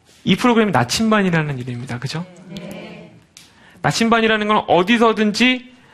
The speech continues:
Speaker 1: 나침반을 갖다 대면 어디를 가르치죠? 북쪽을 가르칩니다. 그죠? 인간은요, 어쩔 수 없이 사막을 횡단하는 사람과 같습니다. 여러분들 앞으로 어떤 일이 펼쳐질지 다 알고 계신 분 계십니까?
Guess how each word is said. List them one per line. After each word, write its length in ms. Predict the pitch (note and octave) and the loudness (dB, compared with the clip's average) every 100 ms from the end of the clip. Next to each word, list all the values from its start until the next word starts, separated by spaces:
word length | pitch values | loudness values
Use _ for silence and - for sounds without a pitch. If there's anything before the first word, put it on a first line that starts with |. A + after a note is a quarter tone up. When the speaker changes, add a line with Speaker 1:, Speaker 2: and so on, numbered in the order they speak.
| _ - | _ -2
Speaker 1:
나침반을 420 | - - G#3+ G#3 | -2 0 0 0
갖다 260 | D#3+ G3 | 0 0
대면 380 | F#3 F3 G3+ B3 - _ _ _ _ - | 0 0 -2 -4 -10 _ _ _ _ 0
어디를 260 | D3+ F#3+ | 2 2
가르치죠? 540 | F3 C#3 - - G3+ - _ _ G3+ - - | 2 -2 -6 -8 -8 -10 _ _ -20 -20 -14
북쪽을 480 | - F3 - G3+ E3+ | -8 -8 -4 -2 -2
가르칩니다. 540 | C#3 B2 - - - - D#3+ D3+ | -4 -8 -12 -16 -20 -20 -20 -20
그죠? 280 | - D#3 D#3+ _ _ D3+ D3 _ _ _ _ _ _ _ _ _ _ _ _ - | -16 -14 -14 _ _ -20 _ _ _ _ _ _ _ _ _ _ _ _ _ -4
인간은요, 760 | D#3+ F3+ F#3 D#3 D3 D#3+ C3+ C#3+ _ | -2 0 0 -2 -6 -6 -8 -14 _
어쩔 260 | D3 F#3+ | -6 -4
수 140 | F3+ D#3+ | -4 -6
없이 460 | - - D#3 D3+ - _ _ - - _ | -6 -8 -8 -10 -14 _ _ -20 -20 _
사막을 840 | - - C#4 C4 B3 A3+ F#3 D3 - | -8 -2 0 2 2 2 0 -2 -6
횡단하는 420 | G#3 G#3 F#3 E3 | -4 -2 -2 -4
사람과 380 | D#3 - F#3+ D#3+ | -8 -10 -10 -12
같습니다. 500 | - - - C#3+ - - - - - - - | -16 -20 -20 -20 -20 -20 -20 -20 -20 -20 -4
여러분들 380 | E3 G#3+ A3 A3 | 2 2 2 2
앞으로 340 | F#3 E3 A#3 F3 | 2 2 2 2
어떤 300 | D#3 B3 A#3 | 2 2 2
일이 100 | A#3 | 2
펼쳐질지 360 | A3 A3+ G#3+ | 0 0 0
다 120 | - | 0
알고 200 | D3+ D#3+ | 0 0
계신 180 | F3 E3 | -2 -2
분 80 | D#3 | -4
계십니까? 460 | C3 C3 B2 - | -6 -8 -12 -14